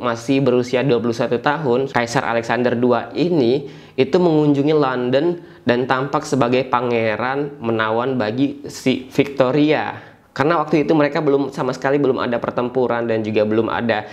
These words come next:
eh, pertengkaran. Nah,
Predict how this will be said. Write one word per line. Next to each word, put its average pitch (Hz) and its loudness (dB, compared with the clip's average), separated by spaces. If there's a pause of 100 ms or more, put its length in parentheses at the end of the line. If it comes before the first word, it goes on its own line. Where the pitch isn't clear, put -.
(180)
eh, 107 0
pertengkaran. 113 -4 (560)
Nah, 127 2